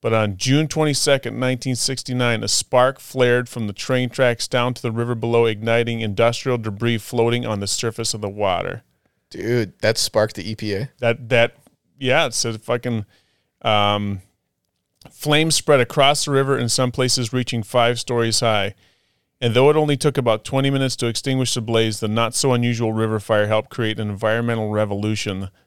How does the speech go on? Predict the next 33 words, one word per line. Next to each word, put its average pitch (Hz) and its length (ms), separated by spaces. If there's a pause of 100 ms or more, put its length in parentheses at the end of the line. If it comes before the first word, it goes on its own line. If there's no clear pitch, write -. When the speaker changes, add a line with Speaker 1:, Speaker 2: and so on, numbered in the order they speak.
(160)
Speaker 1:
Though 113 120
it 107 60
initially 123 400
caught 120 300
the 120 80
attention 113 420
of 101 80
few 127 260
Cleveland 120 440
residents, 107 600 (600)
the 107 160 (600)
Cuyahoga 127 680
River 117 340
fire 107 340
stoked 110 320
the 104 80
rest 107 320
of 120 80
the 110 60
nation's 113 340
awareness 107 460
of 107 80
environmental 107 480
health 104 300
and 98 100
threats 101 280
of 101 160
river 113 160
pollution 107 460
fueled 110 300
by 98 140
growing 107 360
movement. 101 400